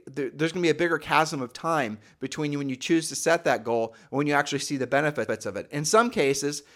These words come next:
that chasm of time can go decades.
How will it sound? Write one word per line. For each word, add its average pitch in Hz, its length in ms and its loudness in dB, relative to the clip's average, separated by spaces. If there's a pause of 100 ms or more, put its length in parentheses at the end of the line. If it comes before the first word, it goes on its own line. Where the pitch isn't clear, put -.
(220)
that 156 260 4
chasm 170 340 6
of 143 120 0
time 160 260 0
can 147 160 -6
go 135 200 4
decades. 139 720 -2